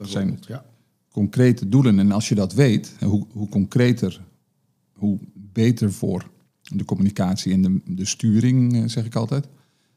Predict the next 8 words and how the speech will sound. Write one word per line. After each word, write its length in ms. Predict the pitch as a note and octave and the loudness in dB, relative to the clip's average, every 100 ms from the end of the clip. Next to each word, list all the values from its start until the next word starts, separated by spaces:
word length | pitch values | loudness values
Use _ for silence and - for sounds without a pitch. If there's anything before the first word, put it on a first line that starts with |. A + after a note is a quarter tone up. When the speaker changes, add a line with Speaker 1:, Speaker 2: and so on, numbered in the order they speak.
| _ | _
Speaker 1:
Ehm, 180 | - F2+ F2+ | -12 -8 -8
maar 280 | - G#2 - - - - | -4 -4 -4 -14 -20 -8
dat 200 | A#2+ A#2 | -4 2
zijn 120 | B2+ | 2
dus 100 | G#2+ | 4
hele 260 | B2 D#3+ | 4 4
belangrijke, 720 | A2+ G#2 C3+ C#3 F#2+ G2 C#3 G3+ - _ _ _ _ _ _ A2 | 4 4 4 2 0 -2 -4 -4 -6 _ _ _ _ _ _ -10
ehm, 380 | G2 G2 G2 | -8 -6 -6